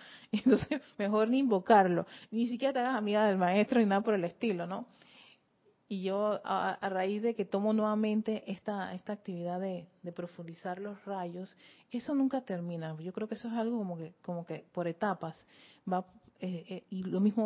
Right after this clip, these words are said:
ocurre con el cuarto rayo, son etapas. Y el maestro lo va a mencionar. No es que tú vas a ascender de la noche a la mañana. Esto es todo un proceso. Esto de, de, de,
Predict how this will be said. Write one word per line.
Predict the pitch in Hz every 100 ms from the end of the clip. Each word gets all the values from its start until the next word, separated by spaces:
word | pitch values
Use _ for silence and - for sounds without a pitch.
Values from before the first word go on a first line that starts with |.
| 208
ocurre | 185 202 208
con | 190
el | 175
cuarto | 170 180 180 190
rayo, | 202 208 170 175
son | - 196
etapas. | 202 202 208 202 165 160 - _ _ _ - -
Y | 180
el |
maestro | 175 180 226 247
lo | 208
va | 175
a |
mencionar. | 185 202 - 170 170 208 160 160 _ _ _ _ _ _
No | 185 185
es | 196
que | - 202
tú | 196
vas | 190 190
a |
ascender | 208 185 170 180 185 -
de | 185 196
la | 175
noche | 170 180 214
a |
la | 185
mañana. | 170 165 190 185 160 160 _ _ _ _ _
Esto | 180 - - 214 -
es | 196 -
todo | 220
un | 233 220
proceso. | 214 190 165 - - 269 269 247 - 160 151 156
Esto | 175 -
de, | 220 208 175
de, | 175 165 165
de, | 165 160